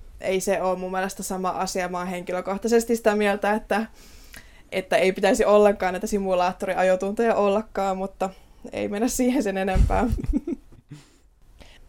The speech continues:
Monien vanhempien suista yleensä kuulee sitä, että ne pelit on ihan liian väkivaltaisia, ja nyt jos minun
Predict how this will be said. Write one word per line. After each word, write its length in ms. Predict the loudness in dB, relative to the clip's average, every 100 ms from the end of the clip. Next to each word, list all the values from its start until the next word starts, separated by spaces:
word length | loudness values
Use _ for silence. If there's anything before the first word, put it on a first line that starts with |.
| -12
Monien 380 | 0 4 6 6
vanhempien 680 | 6 6 2 -4 -4 -4 -4
suista 540 | -4 -4 -6 -8 -10 -10 -10
yleensä 440 | -6 -4 -6 -8 -14 -20 -20 -18 -8
kuulee 440 | -6 -2 0 0
sitä, 360 | -4 -6 -4 -4
että 340 | -6 -10 -10 -12 -20 -20 -20 -10
ne 220 | -6 -6 -8 -20 -20 -18 -4
pelit 340 | 2 2 2
on 140 | -4
ihan 280 | 0 6 6
liian 200 | 8 6
väkivaltaisia, 840 | 2 0 2 4 2 2 -4 -4 -4
ja 60 |
nyt 240 | -4 -8 -10
jos 140 | -10
minun 340 | -6 -4 -4